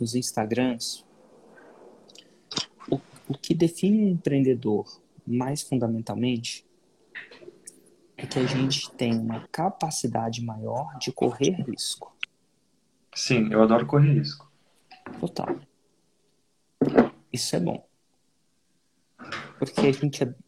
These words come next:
Speaker 1: risco é precificável. Se você não quer correr risco nenhum, você ganha menos.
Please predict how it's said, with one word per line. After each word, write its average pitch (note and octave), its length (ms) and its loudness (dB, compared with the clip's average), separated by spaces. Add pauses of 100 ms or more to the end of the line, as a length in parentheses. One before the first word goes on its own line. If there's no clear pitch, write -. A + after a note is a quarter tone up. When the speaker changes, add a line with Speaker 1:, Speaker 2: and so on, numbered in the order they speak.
(440)
Speaker 1:
risco E3 340 0
é D#3+ 40 2
precificável. - 840 -4 (960)
Se - 1080 -6
você - 120 -2
não A#2+ 120 0
quer B2 160 0
correr B2+ 280 0
risco B2+ 320 -2
nenhum, E3+ 400 0
você G3+ 180 -4
ganha D#3+ 280 -2
menos. D3 840 -6